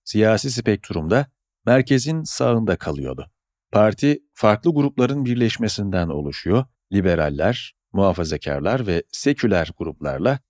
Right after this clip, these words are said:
nüfusun büyük bir kısmını temsil edebileceğine inanıyordu.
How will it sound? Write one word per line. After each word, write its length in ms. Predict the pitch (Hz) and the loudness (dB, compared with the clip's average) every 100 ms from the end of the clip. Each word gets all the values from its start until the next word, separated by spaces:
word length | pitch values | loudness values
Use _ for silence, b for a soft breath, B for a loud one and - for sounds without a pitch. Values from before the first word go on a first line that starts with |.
| _ | _
nüfusun 560 | 123 135 147 - 165 147 | 0 4 2 2 -4 -2
büyük 220 | 156 165 | -2 -2
bir 100 | 120 | -4
kısmını 420 | - - - 90 | -2 -4 -4 -6
temsil 460 | - 95 87 110 - | -4 -4 -2 -4 -4
edebileceğine 760 | 78 76 73 71 69 76 131 - _ _ - | -6 -6 -6 -8 -8 -6 -6 -8 _ _ -6
inanıyordu. 520 | 92 71 67 64 | -4 -4 -6 -10